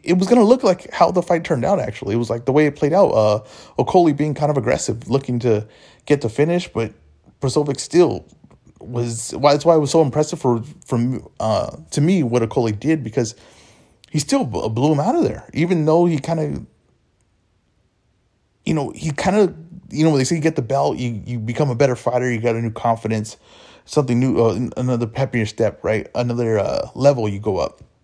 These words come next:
That's what it kinda looked like. It kinda looked like Okolie just had really come into his own as a fighter, and he just really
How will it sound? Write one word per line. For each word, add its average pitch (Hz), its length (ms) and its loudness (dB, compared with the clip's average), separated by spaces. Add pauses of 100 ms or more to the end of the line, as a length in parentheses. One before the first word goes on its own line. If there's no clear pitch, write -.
That's 220 160 -4
what 262 80 0
it - 20 -10
kinda 254 140 2
looked 277 160 0
like. - 160 -8
It - 60 -20
kinda 226 160 2
looked 226 120 -2
like 175 80 0
Okolie 180 400 0
just 151 320 -8 (1300)
had 127 140 -2
really 180 180 4
come 170 160 2
into 185 160 2
his 113 100 2
own 196 160 2
as 139 100 0
a - 20 -8
fighter, 214 320 -2
and 123 100 0
he 120 80 -2
just 127 220 -6
really 147 320 -4